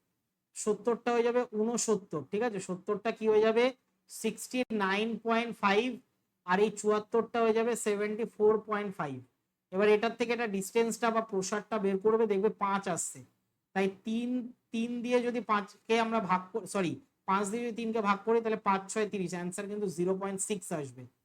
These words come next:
এটাই কিন্তু হচ্ছে এই অঙ্কটার আনসার, ঠিক আছে?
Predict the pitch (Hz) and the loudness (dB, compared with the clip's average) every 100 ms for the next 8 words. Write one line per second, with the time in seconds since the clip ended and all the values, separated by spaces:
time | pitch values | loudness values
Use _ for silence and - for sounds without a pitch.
0 | _ _ _ - 190 214 226 226 202 208 | _ _ _ -4 0 2 2 0 -2 0
1 | 220 214 196 226 202 170 175 196 190 160 | 2 4 2 2 2 0 -4 -2 -2 -2
2 | 156 143 123 - 190 220 226 | -6 -10 -14 -6 0 2 0